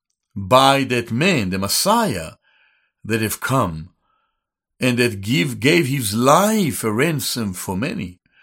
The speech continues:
And those that do not accept him ultimately will have no forgiveness of sins.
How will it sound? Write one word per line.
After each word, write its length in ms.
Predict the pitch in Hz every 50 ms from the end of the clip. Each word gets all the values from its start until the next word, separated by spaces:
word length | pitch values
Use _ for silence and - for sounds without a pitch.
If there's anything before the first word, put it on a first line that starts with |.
| _ _ _ _ _
And 160 | - 127 113
those 380 | 101 190 240 262 269 262 170 143
that 180 | 196 185 143 110
do 120 | 143 151
not 320 | 160 202 240 254 247 -
accept 540 | 165 - - - - - 233 247 247 - -
him 300 | 214 220 160 123 - - _ _ _ _ _ _ _ _ _ _ _ _ -
ultimately 1300 | 180 226 262 277 277 247 - - 214 214 208 208 208 185 - - 147 147 139 135 131 127 123 120 - - -
will 640 | - 117 104 110 127 165 180 185 180 180 170 151 - - _ -
have 460 | - - - 170 208 220 220 185 165
no 220 | 175 175 214 233 226
forgiveness 600 | 226 - 233 208 175 240 240 220 247 247 202 -
of 140 | 247 214 -
sins. 540 | - 240 254 277 285 240 - - - -